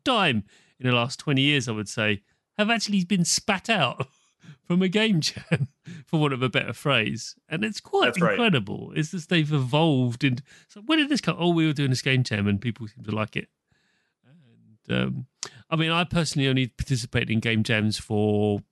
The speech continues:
Speaker 1: board games, tabletop games, which are
Speaker 2: Mm-hmm.
Speaker 1: quite fun to do. And I've actually just recently made one. I say recently, we've been working on it 'cause it turned out to be a really good game. And we thought, "Oh, we'll just carry on playing it, making it." Spent about two years on it so far, and it's a flippin' right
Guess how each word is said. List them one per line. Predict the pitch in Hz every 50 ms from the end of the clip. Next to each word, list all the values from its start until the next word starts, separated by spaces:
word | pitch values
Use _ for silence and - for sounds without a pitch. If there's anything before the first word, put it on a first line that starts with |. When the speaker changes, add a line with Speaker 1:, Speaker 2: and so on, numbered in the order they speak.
| _ _ _ _ _ _ _
Speaker 1:
board | - 220 202 143
games, | - 110 104 95 90
tabletop | - - 160 135 123 - - 110 - -
games, | 113 110 - - - -
which | - - -
are | 113 110 123 117 - _ _ _ _ -
Speaker 2:
Mm-hmm. | 131 131 113 101 -
Speaker 1:
quite | - - -
fun | - - 117 101 98 101
to | 98 - -
do. | - 113 - 62 62 - - _ _ _ _ _ _ _ _ _ -
And | - - 120
I've | 120 113
actually | 120 110 - - 110 98
just | - 104 -
recently | 113 107 110 101 - - 67 104 104
made | 104 110 110 110 101
one. | 107 104 101 101 98 98 98 98 95 - _ _ _ _ _ _ _ _ _
I | 123
say | - - 139
recently, | 117 110 110 104 117 - -
we've | 117 113
been | 127 123 117
working | 120 123 113 - 113 104
on | 101 104
it | 107 -
'cause | - 117 98
it | 120 - - _ _ _ _
turned | - 131 123 117
out | 117 107
to | - -
be | - 120 117
a | 135
really | 143 127 127 123 113 117
good | 98 139 135 -
game. | 180 175 170 175 175 175 -
And | - 127 123
we | 123
thought, | 110 143 - 220
"Oh, | 247 269 254 233
we'll | 220 208
just | 202 160
carry | - 143 131
on | 135 135
playing | - 196 185 156
it, | - -
making | 151 147 156 143 - 120 104
it." | 104 - - - - - - _ _
Spent | _ - - 151 123
about | 120 113 -
two | - 147 139
years | 123 123 127 127 104
on | 110 98
it | 104 110
so | - - 117 110
far, | - - 127 117 117
and | 117 135
it's | 139 - -
a | 139
flippin' | - - 190 175 - 139 113 104
right | 104 104 107 107